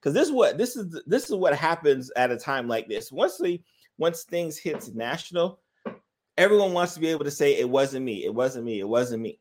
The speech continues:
And you have, you have a state government who we know, if you're, if you're politically inclined, uh, we know is typically, um, Republican leading. That's, that's just Mississippi.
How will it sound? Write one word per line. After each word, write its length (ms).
And 220
you 100
have, 720
you 120
have 160
a 40
state 420
government 500
who 640
we 140
know, 160
if 120
you're, 380
if 200
you're 180
politically 540
inclined, 480
uh, 240
we 160
know 340
is 240
typically, 880
um, 440
Republican 800
leading. 420
That's, 360
that's 260
just 180
Mississippi. 520